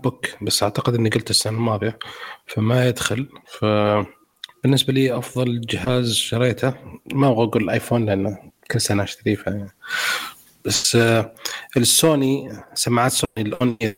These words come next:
ال، آه، دبل اتش وان ثاوزند إكس إم فور،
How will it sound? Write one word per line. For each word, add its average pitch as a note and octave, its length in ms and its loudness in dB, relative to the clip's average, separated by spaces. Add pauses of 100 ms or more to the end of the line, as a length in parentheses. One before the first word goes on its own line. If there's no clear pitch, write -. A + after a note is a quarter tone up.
(220)
ال، G#2 300 -2
آه، G2+ 360 0
دبل G#2 440 -2
اتش - 520 -2
وان A#2 160 -2
ثاوزند G#2+ 440 0
إكس - 260 0
إم G#2+ 220 0
فور، G2+ 380 0